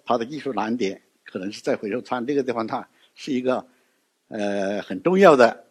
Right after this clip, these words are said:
一，一个关键。可能有的朋友会问：返回卫星究竟优点在哪里，特点在哪里？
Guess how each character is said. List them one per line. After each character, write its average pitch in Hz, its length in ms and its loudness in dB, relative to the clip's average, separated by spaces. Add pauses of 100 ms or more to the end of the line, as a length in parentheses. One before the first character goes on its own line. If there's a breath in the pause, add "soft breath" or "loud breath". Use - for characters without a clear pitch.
一， 113 320 -6
一 127 80 -6
个 120 100 4
关 117 220 0
键。 127 240 0 (360)
可 143 160 6
能 196 320 8 (400)
有 127 140 2
的 147 100 4
朋 151 200 0
友 139 120 4
会 185 120 2
问： 208 200 4 (760)
返 123 240 0
回 208 160 2
卫 240 160 6
星 165 260 -2 (600)
究 240 160 4
竟 202 280 -4 (500)
优 226 260 6
点 190 220 2
在 160 140 8
哪 110 160 6
里， 120 140 -6 (500)
特 247 280 10
点 117 200 2
在 143 140 4
哪 123 160 6
里？ 104 100 -10